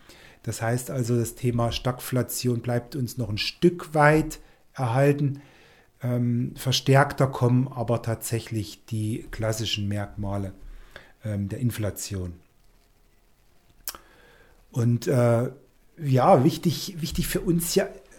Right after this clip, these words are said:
immer zu wissen, was hat das nun für Auswirkungen? Was, wir reden immer viel über Inflation und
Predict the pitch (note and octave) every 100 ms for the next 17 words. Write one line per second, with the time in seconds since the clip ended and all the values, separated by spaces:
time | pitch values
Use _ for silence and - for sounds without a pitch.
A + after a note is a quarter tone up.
0 | - - - - - - - F3 D#3+ D#3+
1 | - - - - C3 D#3 D#3 E3 C3+ C3
2 | - D#3 E3 - D3+ C#3+ C#3 C3 F#3+ B3+
3 | - E3 B2+ C3 A#2+ A2 A2+ A2+ B2 -
4 | E3+ F3+ C#3+ D#3 C3 C3 C3 C3 C#3+ D#3+
5 | C3+ B2 - C3 C3 A2 E3 C3+ B2 B2+
6 | - - B2+ C#3+ E3+ E3 D3+ C3+ B2+ A#2+